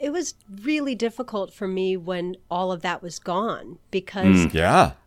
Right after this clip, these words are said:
Speaker 1: when she, she's still around, but when, when I wasn't in this little cocoon
Speaker 2: Sure.
Speaker 1: where I would sing solos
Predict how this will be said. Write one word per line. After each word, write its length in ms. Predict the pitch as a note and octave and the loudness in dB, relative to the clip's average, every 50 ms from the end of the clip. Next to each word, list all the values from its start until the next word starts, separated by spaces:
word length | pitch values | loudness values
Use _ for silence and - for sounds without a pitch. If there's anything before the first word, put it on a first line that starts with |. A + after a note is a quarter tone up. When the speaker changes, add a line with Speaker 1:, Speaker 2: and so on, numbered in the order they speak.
| _ _ - | _ _ -6
Speaker 1:
when 340 | F#3+ F#3+ G3 F#3+ F#3 F#3+ | -2 0 0 2 0 0
she, 560 | F3+ - - - - A3+ G#3+ G#3 G3+ G3+ G3 - | -2 -4 -6 -6 -4 -4 -2 -2 -2 -2 -2 -2
she's 220 | - - C#4+ C#4 | 0 0 2 2
still 200 | - - B3 F#3+ F3+ | 4 4 4 4 4
around, 580 | D#3+ F3+ G3 A#3 G#3 D#3 C#3+ C3+ D3 E3 - - | 4 2 2 2 2 0 -2 -6 -10 -12 -12 -6
but 200 | F3+ G#3 G3+ F#3 | -2 -2 0 2
when, 180 | G#3+ G3+ F#3+ | 2 0 0
when 300 | F#3+ - A3 G3+ G3 F#3+ | -2 -2 0 0 2 2
I 140 | F#3+ F3+ F#3+ G3 | 2 2 2 2
wasn't 260 | G3 G#3 G#3 G#3+ G#3+ | 2 2 2 2 2
in 80 | G3 F#3+ | 2 2
this 240 | F#3 F3 - - - | 0 -2 -4 -6 -8
little 520 | A3+ A#3 B3 C4 C4+ B3+ A#3 G#3 F#3+ F3 | -8 -6 -4 0 2 2 2 2 0 -4
cocoon 800 | - - F#3+ E3+ - - - B3 C4+ A#3 F#3+ D#3+ D3+ D3+ F3 E3 - _ _ _ _ _ _ _ _ _ _ - - | -4 -6 -10 -10 -8 -6 -2 0 0 2 0 0 -2 -6 -8 -10 -12 _ _ _ _ _ _ _ _ _ _ -10 -4
Speaker 2:
Sure. 160 | F#3+ G3 F#3 | 0 2 2
Speaker 1:
where 400 | F#3 F#3 F#3 F3+ F3 F3 F3+ F3 - _ _ _ _ _ _ - | 2 2 2 0 0 -2 -4 -6 -8 _ _ _ _ _ _ -4
I 420 | G3 G#3 A3+ A#3+ B3 C4 C4 - - _ _ _ _ _ _ _ _ _ | -2 0 0 2 0 0 -2 -4 -8 _ _ _ _ _ _ _ _ _
would 240 | A#3 G#3 G#3+ F#3+ E3 | -4 -2 -2 -2 -2
sing 680 | - - - - B3+ B3 A#3+ A3 F#3+ F3 E3+ F#3 E3+ _ _ _ _ _ _ _ _ _ _ _ _ _ _ _ _ - | -4 -4 -2 2 4 4 4 4 4 2 -2 -6 -10 _ _ _ _ _ _ _ _ _ _ _ _ _ _ _ _ -8
solos 760 | - - - A#3+ G#3 G#3 F3+ D3+ C#3+ A#2+ F3 - - - - | -4 0 2 4 4 4 2 0 -4 -6 -10 -10 -12 -12 -14